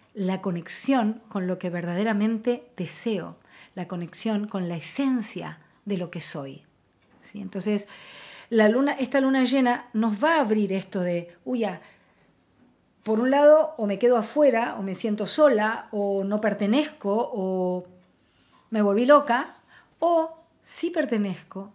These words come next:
hay una nueva humanidad, hay una nueva tierra, hay una nueva forma de conectar con quien soy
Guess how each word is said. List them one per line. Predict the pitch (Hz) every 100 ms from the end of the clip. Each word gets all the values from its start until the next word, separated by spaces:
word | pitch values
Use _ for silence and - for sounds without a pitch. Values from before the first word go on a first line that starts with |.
| -
hay | 220 214
una | 202
nueva | 202 240 302 320 302 - _ -
humanidad, | 226 202 196 196 185 180 208 - - -
hay | 226
una | 220 202
nueva | 202 226 220 202 214 -
tierra, | 269 294 247 185 175
hay | 208 214
una | 202
nueva | 214 214
forma | 202 - - 311 311 220 185 196 196 _ _ _ _ - -
de | 208 220
conectar | 220 202 - 285 269 262
con | 240 214 202 208 -
quien | - 190 180
soy | - 277 233 180